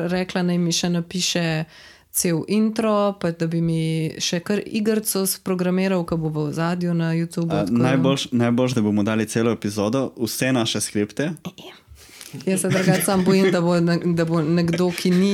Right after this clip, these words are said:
Speaker 1: eden izmed nas štirih, imel ful dela s tem in ne bo vesel. Ampak, ehm, ne, drugače, to sem glih včeraj, veš, ko sem, eh, sem tebi pos-,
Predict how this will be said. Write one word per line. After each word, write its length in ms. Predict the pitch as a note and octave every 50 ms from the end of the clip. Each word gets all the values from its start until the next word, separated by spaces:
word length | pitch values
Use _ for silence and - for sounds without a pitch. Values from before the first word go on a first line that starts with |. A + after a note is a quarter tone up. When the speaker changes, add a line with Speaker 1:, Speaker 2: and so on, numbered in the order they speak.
| F#3+ -
Speaker 1:
eden 300 | D#3 F3+ E3+ E3 E3+ E3
izmed 220 | D#3+ E3 E3 E3+
nas 160 | E3+ F3 E3+ D#3+
štirih, 380 | - - - E3 D#3 D#3 D3+ -
imel 160 | F3 D3+ D#3
ful 200 | - - F3+ F3
dela 280 | F3 - E3 C#3 -
s 100 | - -
tem 320 | - - - D2 - E3 F#3+ - - - - - - - - - - - -
in 140 | - D#3+ D#3+
ne 100 | D3+ E3+
bo 140 | - -
vesel. 460 | B2 B2 - - - - - - - F#3+ - - - - - - - - - _
Ampak, 540 | - - E3 D#3+ D#3+ - D#3+ E3 E3 - -
ehm, 520 | - D#3+ E3 D#3+ E3 D#3+ D#3+ D#3+ D#3+ D#3 D#3 D#3 D3+ D3+ -
ne, 140 | - - F3
drugače, 280 | F3 F3 F3 F#3 F#3 -
to 60 | G3
sem 140 | F#3 - F#3+
glih 120 | F#3+ F#3+
včeraj, 240 | - F#3 - F#3+ F3
veš, 120 | E3+ F#3+
ko 80 | - -
sem, 200 | - F3 E3+ E3 -
eh, 180 | - E3+ D#3+
sem 160 | D3 - F3 E3+
tebi 260 | - G3 G3+ F#3+ - _
pos-, 260 | - F#3 F#3+ -